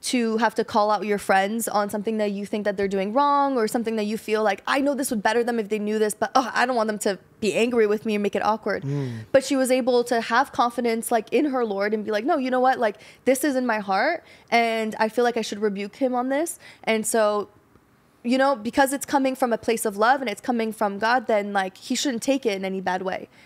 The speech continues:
Speaker 1: And she leaned on that, and she was able to call you out on that and have an honest conversation with you. And I just think that that was such a beautiful example for, for people to see, and for women to see that, like, it's okay to,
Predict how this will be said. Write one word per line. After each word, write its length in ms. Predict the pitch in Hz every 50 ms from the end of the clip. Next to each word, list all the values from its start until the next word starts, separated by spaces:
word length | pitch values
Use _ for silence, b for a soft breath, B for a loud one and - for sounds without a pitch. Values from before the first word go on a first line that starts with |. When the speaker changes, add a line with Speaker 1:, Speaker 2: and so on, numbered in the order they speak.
| b b
Speaker 1:
And 120 | 233 226
she 120 | - 247
leaned 300 | 226 214 226 254 277 269
on 160 | 247 226 214 208
that, 160 | 202 190 190
and 100 | 190 196
she 100 | - 233
was 140 | 214 202 208
able 300 | 214 208 202 214 208 202 - -
to 220 | 208 196 190 202 - b b b b b
call 300 | - - 240 240 269 269
you 120 | 254 233 220
out 200 | 202 196 196 -
on 180 | - 208 208
that 300 | 196 196 196 190 - - - _ B B B
and 120 | 214 220 214
have 200 | 226 226 220 226
an 60 | 214
honest 260 | 214 220 220 220 -
conversation 500 | - 240 226 202 208 - 214 226 - 247
with 180 | 214 202 - -
you. 200 | - 92 - - B B B B B
And 120 | B 220 208
I 40 | 214
just 120 | 220 220
think 140 | - 240 240
that 80 | 233 214
that 100 | 220 208
was 100 | 202 -
such 160 | 226 208 -
a 60 | 233
beautiful 880 | 196 196 196 202 220 220 226 226 220 - 226 220 208 202 202 202 202 - B B B B B B -
example 680 | 233 220 208 196 202 202 220 254 - 247 214 202 202 196
for, 560 | - - - 208 202 196 190 190 185 190 - _ _ _ _ _ -
for 100 | - 220
people 280 | 214 - 226 - 240 214
to 80 | 202
see, 360 | 190 - - 233 254 254 247
and 160 | - 220 226 220
for 160 | - 233 214
women 340 | 208 226 269 330 349 302 247
to 120 | 269 240
see 200 | - - 226 214
that, 100 | 208 202
like, 180 | 202 196 196 -
it's 160 | 214 208 -
okay 280 | 220 220 - 220 220 247
to, 280 | - - 233 214 202